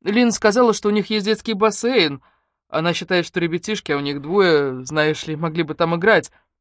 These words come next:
Тревор снова рассмеялся, и Кайла вдруг осознала, что ей очень нравится слышать этот ракочущий звук. «Нам отлично известно, как сильно Аарон любит воду».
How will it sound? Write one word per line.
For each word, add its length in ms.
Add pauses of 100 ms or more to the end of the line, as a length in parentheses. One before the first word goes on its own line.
(480)
Тревор 260
снова 280
рассмеялся, 580
и 60
Кайла 280
вдруг 240
осознала, 520
что 160
ей 120
очень 220
нравится 580 (600)
слышать 400
этот 240 (320)
ракочущий 600
звук. 380 (1900)
«Нам 200
отлично 380
известно, 340
как 160
сильно 480
Аарон 220
любит 340
воду». 400